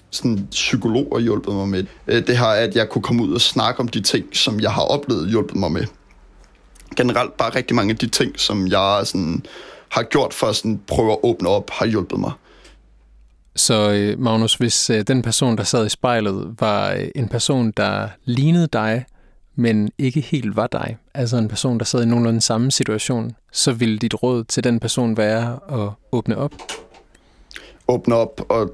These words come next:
Speaker 1: stole på, at det bliver bedre. Stole på, at, øh, du ikke sidder i den her situation. Hvis du for eksempel er ked over din vægt, så gør noget ved det. Fordi nogle gange kan det ydre også rigtig meget at gøre med det indre.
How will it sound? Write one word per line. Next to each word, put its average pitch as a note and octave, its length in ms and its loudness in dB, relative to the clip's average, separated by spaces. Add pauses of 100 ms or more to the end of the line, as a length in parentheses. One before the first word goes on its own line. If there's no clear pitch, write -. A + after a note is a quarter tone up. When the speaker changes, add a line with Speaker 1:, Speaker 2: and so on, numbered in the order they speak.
(300)
Speaker 1:
stole - 840 2
på, - 120 0
at G2 80 -2
det G2 120 -2
bliver - 140 -2
bedre. F2+ 400 0
Stole A#2 360 0
på, A2 200 0
at, F#2+ 340 -2
øh, G2+ 340 2 (100)
du A2+ 100 2
ikke G#2+ 140 0
sidder F#2+ 220 2
i E2 40 -2
den F#2 160 0
her D#2 80 0
situation. - 640 -4 (440)
Hvis A2+ 140 0
du B2+ 120 -2
for B2+ 140 0
eksempel A2+ 300 0
er A#2 40 2
ked B2 260 0
over G#2 340 4
din A2 260 0
vægt, G#2 280 -2
så - 240 0
gør A2+ 160 2
noget A2 280 0
ved F2 100 -2
det. - 180 -4 (140)
Fordi A2+ 240 -2
nogle A#2+ 220 4
gange A2 180 0
kan A2+ 140 -2
det G#2+ 200 0
ydre A#2 300 2
også - 260 0
rigtig G2+ 200 0
meget G2+ 140 2
at F2 80 -2
gøre F2+ 180 2
med F#2 100 -2
det - 100 0
indre. F#2+ 340 -2